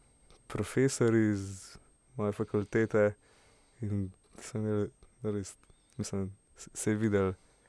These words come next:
da jih je stvar na nek način presenetila, zanimala, da so začu-, začutili tudi to lepoto. Hkrati sem pa imel eno izkušnjo, ke je,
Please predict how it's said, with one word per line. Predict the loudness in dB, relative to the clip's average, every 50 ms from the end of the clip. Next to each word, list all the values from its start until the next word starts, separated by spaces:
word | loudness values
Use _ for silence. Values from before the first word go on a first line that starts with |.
| _ _ _ _ _ _ -4
da | -2 -2
jih | -2 -2
je | -2 -4
stvar | -4 -2 2 4 4 4 4 2 -2 _ _ -8
na | -6 -4
nek | -4 -4 -6
način | -8 -4 -4 -4 -2
presenetila, | -2 -4 -4 -2 -2 0 0 0 -2 -2 -2 -2 -2 -2
zanimala, | -2 -2 -2 0 0 0 0 0 0 -2 -4 -4 -8 _
da | -14 -14
so | -12 -10 -8 -8
začu-, | -8 -8 -6 -8 -8 -8 -10 _ _ _
začutili | -6 -6 -6 -4 -6 -4 0 0 0 0
tudi | 0 -2
to | 0 2 2 4
lepoto. | 2 2 2 2 2 2 4 2 0 0 0 _ _ _ _ _ _ _ _ _ _ _ _ -20 -20 _ _ _ _ _ _ _ _ _ _ _ _ -20
Hkrati | -16 -4 4 6 6 6 6 4
sem | 2 2 2 2
pa | 4
imel | 4 4 4
eno | 4 6 4 4
izkušnjo, | 2 0 -4 -6 -8 -4 -2 -2 -2
ke | 0 -2
je, | -2 -2 -2